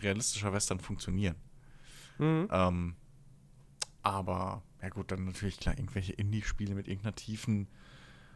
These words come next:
Speaker 1: Moral, bla, hinten
Speaker 2: <laughs> Ja.
Speaker 1: dran und so und geschichtliche Aufarbeitung und sowas, okay, von mir aus. Ähm, klar, aber, äh, ich, ich, ich tendiere da schon eher so zu dem, zu dem, zu dem,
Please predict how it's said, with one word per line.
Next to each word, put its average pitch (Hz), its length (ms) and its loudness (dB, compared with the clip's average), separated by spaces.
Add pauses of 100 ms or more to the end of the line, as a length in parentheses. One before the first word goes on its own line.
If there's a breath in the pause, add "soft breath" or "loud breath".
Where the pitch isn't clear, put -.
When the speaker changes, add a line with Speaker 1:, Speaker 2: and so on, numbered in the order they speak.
(240 soft breath)
Speaker 1:
Moral, 113 920 10
bla, 98 380 10
hinten 110 320 4
Speaker 2:
<laughs> - 20 -
Ja. 170 100 6
Speaker 1:
dran 101 180 6
und 107 140 4
so 101 320 4
und 101 280 0
geschichtliche 101 600 0
Aufarbeitung 92 640 2
und 92 100 -2
sowas, 92 280 -4
okay, - 260 -4
von 92 180 -2
mir 98 220 0
aus. 92 240 -6 (720 soft breath)
Ähm, 92 480 2 (280)
klar, 92 380 4
aber, 92 540 2
äh, 92 260 -4
ich, - 140 -10 (160)
ich, - 120 -12 (440 soft breath)
ich - 140 -8
tendiere 110 340 4
da 107 60 6
schon 107 240 0
eher 104 200 0
so 104 160 2
zu - 140 -4
dem, 98 220 -2
zu 95 100 -6
dem, 92 240 -2
zu - 140 -6
dem, 95 400 -6